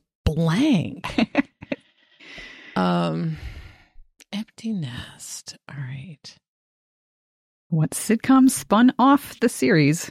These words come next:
Speaker 1: I'm trying
Speaker 2: Empty
Speaker 1: to think
Speaker 2: Nest?
Speaker 1: of, I'm trying to think of the, uh, trying to think of the theme song.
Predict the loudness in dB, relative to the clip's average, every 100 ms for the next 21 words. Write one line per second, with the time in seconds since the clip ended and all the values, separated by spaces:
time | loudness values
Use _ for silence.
0 | -12 -12 -4 2 2 4 4 4 4 0
1 | -4 -6 _ -20 -10 -6 -4 -4 -6 -8
2 | -8 -8 -8 -12 -12 -10 -10 -10 -10 -12
3 | -14 _ _ _ _ _ _ _ _ _
4 | -12 -8 -6 -6 -8 -10 -8 -4 -2 -2
5 | -6 -10 -10 -10 -12